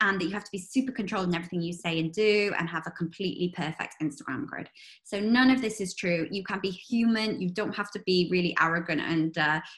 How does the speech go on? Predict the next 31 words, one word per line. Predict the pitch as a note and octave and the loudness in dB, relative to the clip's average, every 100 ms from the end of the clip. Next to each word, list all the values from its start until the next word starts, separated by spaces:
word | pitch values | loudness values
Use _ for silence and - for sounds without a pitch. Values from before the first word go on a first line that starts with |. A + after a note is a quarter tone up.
| _ | _
pretentious. | F3+ F#3 D#3+ D#3 D#3+ D#3+ - | -6 -2 0 0 0 -2 -4
You | E3 | -4
don't | E3 E3+ | -4 -4
have | G3+ | -8
to | F#3 | -2
waste | F3 F3 | -2 -2
a | E3+ | -2
lot | D#3+ | -2
of | E3 | 2
money, | D#3+ D#3 D3+ | 2 2 2
and | D#3+ | 2
you | D#3+ | 2
don't | D#3+ D3 | 0 -4
have | F3 - | -4 -6
to | D#3 D3+ - - | -6 -6 -12 -18
suddenly | - E3+ E3 D#3 | -6 -2 2 2
have | D#3 F3 - | 2 -2 -6
business | D#3 D#3+ - | -4 -4 -4
cards | D#3+ D3+ D#3 | -4 -4 -4
with | D#3+ D#3 | -6 -2
your | D3+ | -2
own | D3+ D3 D#3 | 0 0 -2
sort | - - | -6 -6
of | |
insignia | D3+ D3 E3 - D3 C3 C#3+ | -6 -4 -6 -4 -4 -4 -4
on. | C#3 C3+ D3+ _ _ _ _ _ _ _ _ _ _ _ _ _ _ _ _ _ _ - - - - _ | -6 -6 -6 _ _ _ _ _ _ _ _ _ _ _ _ _ _ _ _ _ _ -20 -20 -20 -20 _
So | - - C#4+ C#4 C4+ | -14 0 4 4 4
with | D4+ | 4
that | F#4 G4 | 4 4
all | C4+ | 4
said, | C4+ - D#3+ C#3+ E3 A#3 | 2 4 4 6 4 2